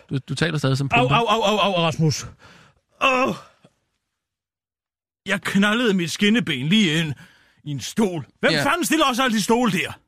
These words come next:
Speaker 1: Det er jo til gæsterne, hvis der kommer gæster i nogle af de andre programmer, jo.
Speaker 2: Jamen, vi har jo ikke gæster.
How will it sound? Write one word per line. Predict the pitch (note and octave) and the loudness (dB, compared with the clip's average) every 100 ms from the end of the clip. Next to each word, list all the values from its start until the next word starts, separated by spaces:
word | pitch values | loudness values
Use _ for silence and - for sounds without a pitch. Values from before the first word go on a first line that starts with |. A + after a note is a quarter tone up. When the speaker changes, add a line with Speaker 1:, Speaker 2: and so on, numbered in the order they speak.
| _ | _
Speaker 1:
Det | B2+ E3+ | -4 0
er | |
jo | F3+ | 2
til | - C#3+ | 0 0
gæsterne, | D#3+ - G3+ E3+ | -2 -2 -4 -4
hvis | C#3+ | -4
der | C#3+ | -4
kommer | D3+ C3+ | -2 -2
gæster | D3+ D#3+ F3+ | -2 -2 0
i | |
nogle | E3 E3 | 2 2
af | D#3+ | 2
de | |
andre | C3 E3+ | 2 0
programmer, | F3 E3 - E3+ | 0 -2 -2 -2
jo. | D3+ C#3+ - _ _ _ _ _ _ _ _ _ _ _ _ _ - | -2 -4 -10 _ _ _ _ _ _ _ _ _ _ _ _ _ -2
Speaker 2:
Jamen, | D#3+ F#3+ D3+ | 2 4 4
vi | D4 | 4
har | A#3+ | 4
jo | A3+ | 4
ikke | F#3 F#3 | 4 2
gæster. | - D3 - B2+ | 0 0 0 -4